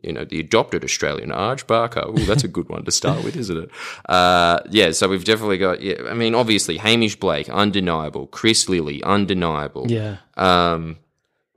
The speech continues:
Speaker 1: uh, Tom Gleeson, very good.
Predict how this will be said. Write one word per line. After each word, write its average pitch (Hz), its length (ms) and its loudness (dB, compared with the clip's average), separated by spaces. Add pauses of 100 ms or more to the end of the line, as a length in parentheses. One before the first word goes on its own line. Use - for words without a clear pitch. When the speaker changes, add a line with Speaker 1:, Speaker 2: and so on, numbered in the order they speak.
(1200)
Speaker 1:
uh, 90 320 2 (380)
Tom 127 220 6
Gleeson, 92 600 4
very 92 260 4
good. 71 420 -4